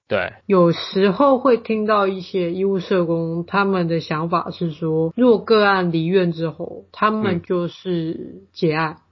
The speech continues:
Speaker 1: 嗯。嗯。
Speaker 2: 其实有一些社工，其实他会很担心说，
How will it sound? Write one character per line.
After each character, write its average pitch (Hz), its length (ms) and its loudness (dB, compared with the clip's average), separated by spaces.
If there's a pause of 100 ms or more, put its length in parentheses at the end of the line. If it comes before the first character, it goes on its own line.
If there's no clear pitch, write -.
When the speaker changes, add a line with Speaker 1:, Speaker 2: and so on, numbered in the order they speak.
(160)
Speaker 1:
嗯。 98 220 -4
嗯。 90 60 -14
Speaker 2:
其 214 100 -2
实 226 220 0
有 190 240 4
一 226 100 -2
些 202 320 0
社 190 320 0
工， 175 300 -2
其 180 180 -2
实 180 80 2
他 190 240 0
会 208 160 4
很 151 220 -2
担 165 240 -4
心 165 180 -4
说， 151 540 -4